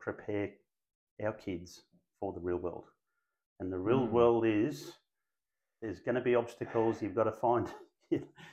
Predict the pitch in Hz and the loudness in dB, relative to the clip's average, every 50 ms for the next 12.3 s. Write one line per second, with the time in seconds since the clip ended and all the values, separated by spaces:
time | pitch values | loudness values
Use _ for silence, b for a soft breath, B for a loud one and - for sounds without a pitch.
0 | B B _ 117 107 107 110 117 117 110 - - - 101 95 104 - - - - | B B _ -8 -2 2 2 2 2 2 -2 -4 -4 -4 -4 -4 -8 -10 -12 -10
1 | - - 98 98 - - - 95 95 107 107 98 98 98 95 95 - - 104 98 | -6 -2 -2 -2 -2 -4 -10 -10 -8 -6 -4 -4 -4 -4 -6 -6 -6 -6 -4 -4
2 | 98 95 101 110 110 110 - - 117 110 107 101 98 107 107 104 101 - - - | -2 0 0 0 0 -2 -2 0 0 0 2 2 2 2 2 2 0 -4 -12 -16
3 | - - - - 95 101 101 - - 101 95 98 98 - 92 85 82 - _ _ | -12 -12 -10 -10 -8 -10 -10 -12 -10 -12 -12 -12 -10 -12 -12 -14 -14 -16 _ _
4 | _ _ _ _ _ _ _ 78 95 98 95 95 92 95 98 107 120 127 120 107 | _ _ _ _ _ _ _ -2 2 4 4 4 4 4 2 0 0 0 -2 -4
5 | 90 - - _ _ _ _ _ _ _ _ _ _ _ _ _ _ _ - 104 | -6 -10 -14 _ _ _ _ _ _ _ _ _ _ _ _ _ _ _ -6 -4
6 | 95 95 95 92 92 92 92 92 90 90 - _ _ _ _ _ _ _ _ _ | -2 -2 -2 -2 -2 -2 -4 -4 -6 -10 -14 _ _ _ _ _ _ _ _ _
7 | _ _ _ _ _ _ _ _ _ _ _ _ _ _ _ _ _ - - 113 | _ _ _ _ _ _ _ _ _ _ _ _ _ _ _ _ _ -10 -8 -6
8 | 110 - - 120 113 110 104 95 92 101 104 - - - 117 110 104 98 95 92 | -6 -6 -8 -10 -8 -6 -4 -4 -4 -4 -6 -4 -2 0 2 2 2 2 2 2
9 | 95 98 101 101 - - - 98 - - - 104 101 98 104 104 107 - - _ | 4 4 4 4 4 2 -4 -10 -8 -4 -4 -4 -2 -2 -2 -4 -4 -6 -12 _
10 | _ _ _ _ _ _ _ _ _ _ - 110 110 98 95 98 - 98 92 90 | _ _ _ _ _ _ _ _ _ _ -12 -8 -8 -6 -6 -8 -8 -8 -8 -8
11 | 85 101 104 107 - - 98 95 - - 92 92 92 92 92 98 101 - - - | -8 -10 -12 -12 -10 -10 -10 -8 -8 -8 -6 -6 -6 -4 0 0 0 0 0 -6
12 | - - 101 92 90 87 | -6 -4 -4 -2 -2 -4